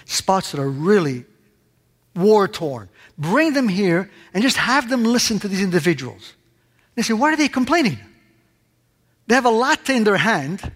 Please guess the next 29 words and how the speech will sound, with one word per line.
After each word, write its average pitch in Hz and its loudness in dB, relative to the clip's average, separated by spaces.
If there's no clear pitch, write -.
It's 240 -4
a 226 0
sunny 302 2
day. 185 0
They, 247 2
they, 247 2
they're, 240 0
they're, 285 -8
everything's 330 2
okay 233 2
for 220 -4
them. 180 -2
It - 2
looks 262 2
apparently, 175 0
but 156 -6
it's 147 -10
not, 196 0
obviously. 143 -6
Why 330 2
are 339 2
they 311 2
complaining? 240 -2
Why 330 6
are 285 6
we 302 4
complaining? 254 0
And 180 -2
Christians 220 -2